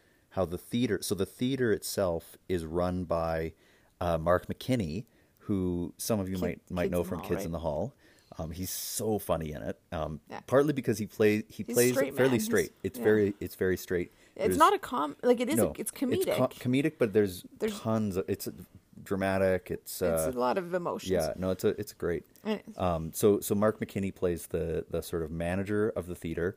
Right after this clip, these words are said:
Speaker 2: Mm.
Speaker 1: and he is, uh, already kind of oriented towards how do we make this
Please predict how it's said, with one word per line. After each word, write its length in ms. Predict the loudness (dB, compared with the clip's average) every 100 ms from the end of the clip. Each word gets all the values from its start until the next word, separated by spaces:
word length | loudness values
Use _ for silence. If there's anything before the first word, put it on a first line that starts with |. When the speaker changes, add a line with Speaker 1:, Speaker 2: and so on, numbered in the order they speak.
| -6
Speaker 2:
Mm. 100 | -16 -10
Speaker 1:
and 120 | -8 -4
he 260 | -2 2
is, 380 | 2 2 -4 -10 _ _ _ _ -6
uh, 220 | -2 -4 _ 8
already 340 | 8 10 4
kind 300 | 2 0 0
of 100 | 0 0
oriented 440 | 2 2 -2 -6
towards 460 | -4 -2 0 -2 -6
how 200 | 0 2
do 80 | 2
we 100 | -2
make 240 | -6 -6
this 300 | -10 -10